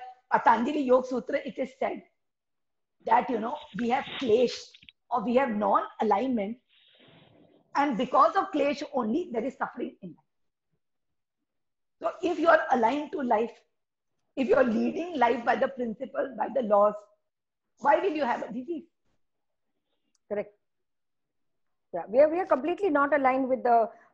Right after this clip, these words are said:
Speaker 2: Earth's magnetic field, nor with the Earth's chakras. Now, Earth also has its chakras, which you also know, Nita. I don't know if you know, Sibyl. So we are not aligned with the chakras of the Earth. Our chakras are on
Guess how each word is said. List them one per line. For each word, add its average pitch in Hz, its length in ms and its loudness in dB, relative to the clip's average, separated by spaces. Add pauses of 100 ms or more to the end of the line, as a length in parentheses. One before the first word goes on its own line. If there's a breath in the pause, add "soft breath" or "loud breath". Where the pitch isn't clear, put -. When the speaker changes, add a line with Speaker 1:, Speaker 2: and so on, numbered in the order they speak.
Speaker 2:
Earth's 262 260 2
magnetic 233 580 -2
field, 262 340 -2
nor 233 340 4
with 262 160 -2
the 269 120 0 (100)
Earth's 262 340 0
chakras. 247 480 4 (400)
Now, 247 200 0
Earth 269 100 4
also 277 300 4
has 247 160 4
its 262 160 -4
chakras, 233 300 0
which 226 160 -8
you 233 120 2
also 240 200 -2
know, 226 120 -2
Nita. 214 260 -4
I 214 100 2
don't 208 140 -2
know 214 100 -2
if 208 120 -6
you 208 160 0
know, 208 180 -4
Sibyl. 208 260 -2 (460 soft breath)
So 254 120 6
we 247 160 2
are 294 80 6
not 330 160 2 (100)
aligned 277 400 4
with 302 120 -2
the 320 80 2
chakras 277 440 2
of 262 100 -2
the 262 100 4 (100)
Earth. 233 260 6
Our 220 220 4
chakras 277 460 0
are 269 240 4
on 233 280 0